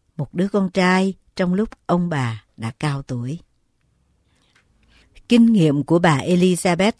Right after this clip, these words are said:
cũng tương tự như kinh nghiệm của bà Sarah trong thời Cựu Ước. Đó là rất cao tuổi mới sinh con. Sáu tháng sau khi Chúa ban phép lạ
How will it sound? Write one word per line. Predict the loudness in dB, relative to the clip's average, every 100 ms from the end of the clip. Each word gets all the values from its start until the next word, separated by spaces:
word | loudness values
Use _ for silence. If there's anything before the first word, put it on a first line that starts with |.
| -6
cũng | -6 -6
tương | -2 0 0
tự | 0 -2
như | -2 -4
kinh | -2 0 2
nghiệm | 0 -2
của | -4 -4
bà | -2 -4
Sarah | -6 -4 0 0 2 0 -2 -4
trong | -4 -2
thời | -2 -4 -4 -6
Cựu | -6 -2
Ước. | 0 0 -6 -20 _ _ _ _ -4
Đó | 0
là | 2 2 0 -4 -10 _ _ _ _ -2
rất | -2 -2 -2
cao | 0 0 0
tuổi | -2 0 -2 -6 -8
mới | 0 2 2
sinh | 0 -2 -2
con. | -2 -2 -2 -10 -20 -20 -20 -20 -20 -20 _ -20 -12
Sáu | -2 2 2
tháng | 0 0 2 2 2
sau | 2 2
khi | 2 0
Chúa | 2 2
ban | 2 -2
phép | -4 -4
lạ | -4 -4 -4